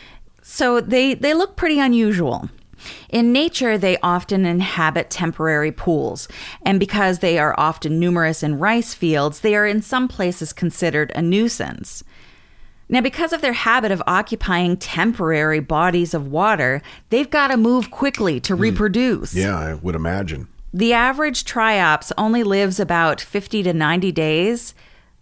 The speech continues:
Speaker 1: or whenever their pool dries up, but they gotta leave a cache of eggs ready to hatch when the time is next right.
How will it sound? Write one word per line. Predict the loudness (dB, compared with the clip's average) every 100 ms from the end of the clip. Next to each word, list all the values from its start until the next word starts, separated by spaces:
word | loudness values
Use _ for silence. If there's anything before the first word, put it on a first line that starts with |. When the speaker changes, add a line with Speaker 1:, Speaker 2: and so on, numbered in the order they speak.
| _
Speaker 1:
or | -2 -2 -2 -6
whenever | -4 -2 0 0 0
their | 0 -2
pool | -2 0 0 0
dries | 0 0 0 0
up, | 0 0 -2 -8 -20 -20 -20 _
but | -4 0
they | 2
gotta | 4 2
leave | 2 0 0
a |
cache | 0 2 4 2 0 -2
of | 0
eggs | 2 2 2 0
ready | 0 0
to | 0
hatch | 0 2 0 0
when | 0 2
the | 2
time | 0 0 2 2
is | 0 0
next | -2 -2 0
right. | 2 0